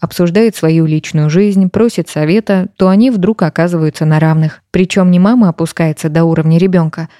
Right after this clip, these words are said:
а дочь вынуждена становится взрослой. Она не получает заботу и опеку от мамы,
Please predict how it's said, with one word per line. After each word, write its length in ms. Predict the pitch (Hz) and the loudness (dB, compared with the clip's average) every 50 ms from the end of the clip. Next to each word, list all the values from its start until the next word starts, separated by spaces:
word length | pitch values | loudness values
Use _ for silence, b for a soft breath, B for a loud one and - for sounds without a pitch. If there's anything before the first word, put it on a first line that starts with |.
| b b b | b b b
а 140 | - 185 185 | -4 -2 0
дочь 300 | 190 233 247 - - - | 0 0 -2 -2 -2 0
вынуждена 500 | 170 185 214 226 214 190 196 202 202 190 | 2 2 2 2 2 0 0 0 0 0
становится 580 | 185 - - 160 156 160 165 165 160 - 180 | -2 -2 -4 -2 0 0 0 -2 -2 -4 -4
взрослой. 600 | 170 180 185 202 202 180 165 - - 165 165 190 - _ - | -2 0 0 0 0 0 -2 -4 -6 -6 -6 -6 -10 _ -2
Она 220 | 185 185 190 190 | 0 2 2 4
не 140 | 190 202 208 | 4 2 2
получает 600 | - - 214 226 226 - - 202 175 160 156 151 | 2 0 0 0 -2 -2 0 0 0 0 0 0
заботу 440 | 160 170 170 170 175 165 - 156 151 | 0 0 0 2 0 -2 0 0 0
и 80 | 151 | 0
опеку 420 | 151 151 147 - 180 190 190 - 202 | 0 0 0 0 -2 -2 0 0 0
от 160 | 208 214 - | -2 0 0
мамы, 360 | 202 180 160 151 147 151 156 | 0 0 0 0 -2 -4 -6